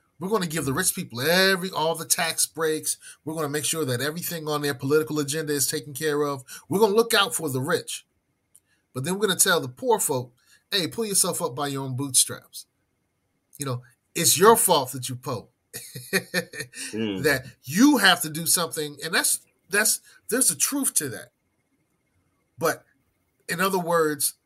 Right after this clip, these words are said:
Speaker 1: there was welfare for the rich and there was a middle finger for the poor.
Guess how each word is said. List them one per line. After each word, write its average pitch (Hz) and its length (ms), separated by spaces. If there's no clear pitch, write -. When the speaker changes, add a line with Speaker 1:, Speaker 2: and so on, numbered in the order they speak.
Speaker 1:
there 143 200
was 151 240
welfare 165 640
for 131 160
the 120 120
rich - 480
and 135 100
there 143 80
was 127 140
a 127 40
middle 147 220
finger 117 320
for 113 140
the 104 60
poor. - 320